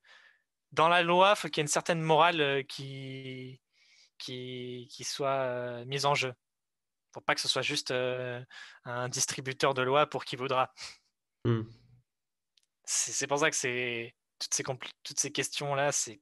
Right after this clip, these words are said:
Speaker 1: très, très, très compliqué et y a pas de réponse, euh, figée dans le marbre. C'est, moi, je pense que de toute façon, euh, au vu de la société actuelle, je pense que de toute façon, la,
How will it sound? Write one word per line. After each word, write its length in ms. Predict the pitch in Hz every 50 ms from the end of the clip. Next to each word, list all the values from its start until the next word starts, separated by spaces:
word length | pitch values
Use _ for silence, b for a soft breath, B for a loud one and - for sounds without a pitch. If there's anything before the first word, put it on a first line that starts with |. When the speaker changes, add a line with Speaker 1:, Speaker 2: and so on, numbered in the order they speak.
| _ _ -
Speaker 1:
très, 260 | - - 156 160 160
très, 260 | - - - 156 147
très 260 | - - - 151 143
compliqué 460 | - - - - - 151 151 - 143
et 580 | 139 143 143 135 127 117 117 113 117 113 117 - B B B B B B B B B -
y 40 |
a 20 | -
pas 180 | - - 147
de 260 | 143 131 135 135 131 127
réponse, 560 | 123 131 127 - - 143 139 135 - - -
euh, 500 | 123 120 120 117 117 117 117 117 117 117
figée 260 | - - 139 131 135
dans 120 | 127 131 123
le 80 | 127
marbre. 420 | 131 131 127 127 123 113 110 117 110
C'est, 280 | - - - - 139 147 151 151 151 _ _ _ _ _ _ _ b b b b b b b b b b b
moi, 100 | - 143
je 140 | 147 147 147
pense 280 | 143 - 170 170 151 -
que 200 | - 147 139 135
de 100 | 131 131
toute 200 | 127 - 151 -
façon, 480 | 156 147 139 - - 156 160 160 151
euh, 640 | 139 131 131 127 127 127 123 123 123 120 120 117 120 135 147 _ _ _ _ _ _ _ _ _ _ _ _ _ _ _ _ _ _ _ _ _ _ _ _ 151 147 -
au 40 | 151
vu 220 | 139 139 165 180
de 40 | 165
la 100 | 165 151
société 380 | - - 151 156 151 151 - 165
actuelle, 300 | 151 151 - 190 190 156
je 120 | 131 131
pense 220 | - - 175 160
que 100 | - 147
de 80 | 127 -
toute 180 | - 151 147 -
façon, 400 | 170 151 - - 165 165 165 151
la, 280 | 139 131 127 131 127